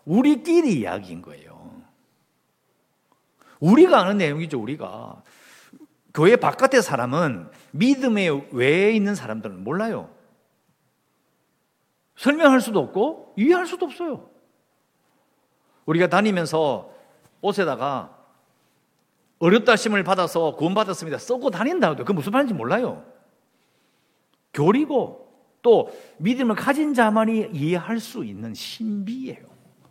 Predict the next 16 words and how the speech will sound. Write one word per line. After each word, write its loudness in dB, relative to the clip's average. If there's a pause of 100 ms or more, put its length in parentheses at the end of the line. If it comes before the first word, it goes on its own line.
(140)
모릅니다. -8 (800)
한번 -6
설명 -2
한번 0
해보십시오. -8
어떻게 -10
하는지. -12
못 -4
알아듣습니다. -2 (1700)
"하나님과 0
화평을 2
누리자." -10 (300)
그럼 -4
어떻게 0
알겠어요? -8 (2000)
아니면 0